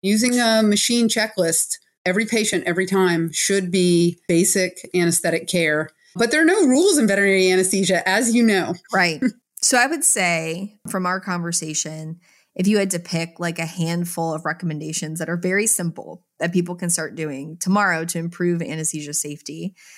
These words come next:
Speaker 2: And again, I agree with you about the communication with administration, but I feel like that's something that takes some time towards creating a different culture. But if we're just talking about something you could do tomorrow, from my conversation with you, I'm hearing we could do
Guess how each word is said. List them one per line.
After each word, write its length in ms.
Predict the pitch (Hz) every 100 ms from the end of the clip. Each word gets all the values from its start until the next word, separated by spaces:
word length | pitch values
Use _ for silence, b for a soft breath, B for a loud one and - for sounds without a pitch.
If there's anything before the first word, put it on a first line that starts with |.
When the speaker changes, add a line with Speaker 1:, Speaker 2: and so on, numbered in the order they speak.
| B B B
Speaker 2:
And 100 | 190
again, 560 | 185 180 175 170 165 165 _
I 80 | 185
agree 240 | 185 185 180
with 160 | 180
you 80 | 175
about 160 | 165 156
the 80 |
communication 720 | 170 175 165 165 160 170 160
with 240 | 156 147 -
administration, 640 | 170 156 151 165 160 175 180
but 60 |
I 80 | 151
feel 160 | 170 190
like 140 | 175
that's 180 | 185 190
something 220 | 185 175
that 120 | 139
takes 200 | 131 156
some 100 | 156
time 480 | 143 - 139 175 226 _ b b
towards 560 | - 165 156 156 - -
creating 500 | - 180 175 170 165
a 60 |
different 280 | 165 156 160
culture. 460 | - 180 - 147 175
But 120 | 180
if 80 | 190
we're 100 | 202
just 140 | 196
talking 260 | 175 180 185
about 540 | 165 156 156 156 -
something 200 | - 226
you 100 | 220
could 100 | 208
do 100 | 180
tomorrow, 580 | 175 180 151 143 139 185 b b b b
from 260 | - 202 190
my 160 | 185
conversation 480 | 208 214 202 180 175
with 100 | 170
you, 220 | 175 165
I'm 120 | - 180
hearing 720 | 180 185 175 170 160 160 160
we 120 | 170
could 100 | 175
do 560 | 160 156 151 147 147